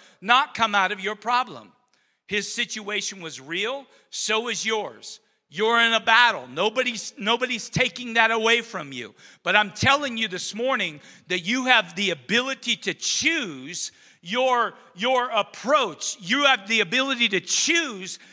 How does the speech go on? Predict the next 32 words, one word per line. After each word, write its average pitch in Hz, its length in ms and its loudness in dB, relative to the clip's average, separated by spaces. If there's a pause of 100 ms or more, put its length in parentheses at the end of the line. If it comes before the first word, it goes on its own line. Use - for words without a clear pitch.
(220)
how 302 280 4
you're 302 200 2
going 285 340 0
to 262 120 0
allow 240 380 6
yourself 233 560 0
to 185 100 -4
think 285 400 -4
about 180 480 2 (320)
the 185 140 -2
problem 208 580 2
that 170 220 -6
you 170 80 -4
find 180 380 -4
yourself 147 400 -8
dealing 135 420 -6
with, - 300 -20 (400)
right? 180 320 2 (460)
The 147 60 -12
second 214 440 -2
message 202 420 -2
that 175 140 -12
he 190 180 -6
would 196 160 -10
share 202 280 -2
with 196 180 -8
us 185 180 -8
today, 175 460 -4 (260)
I 151 180 4
only 190 300 -2
have 175 240 2
six, - 720 -6